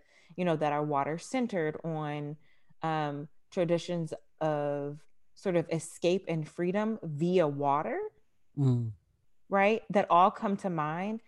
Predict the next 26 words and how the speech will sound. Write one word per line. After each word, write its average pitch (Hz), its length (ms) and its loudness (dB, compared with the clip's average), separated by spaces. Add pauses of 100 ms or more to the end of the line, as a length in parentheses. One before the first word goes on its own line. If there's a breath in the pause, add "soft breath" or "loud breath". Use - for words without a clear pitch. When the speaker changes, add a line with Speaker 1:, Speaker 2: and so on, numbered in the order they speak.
(140)
Speaker 1:
simply 277 440 0
because 180 760 0 (260)
you 214 360 0
took 240 260 -4
the 196 120 -2
time 156 520 -4
to 180 100 -6
be 175 160 0
thoughtful 190 500 -2
about 170 280 -2
the - 80 -8
context 269 720 -8
and 165 160 -4
talk - 260 -6
about 170 300 0
the 165 220 -6
other 175 340 2 (140)
person 262 560 -2 (380 loud breath)
and 196 180 4
their 180 120 4
relationship 151 680 0
to 156 140 -2
the 139 100 -2
water - 360 -8 (560)
and 180 280 6
what 170 360 6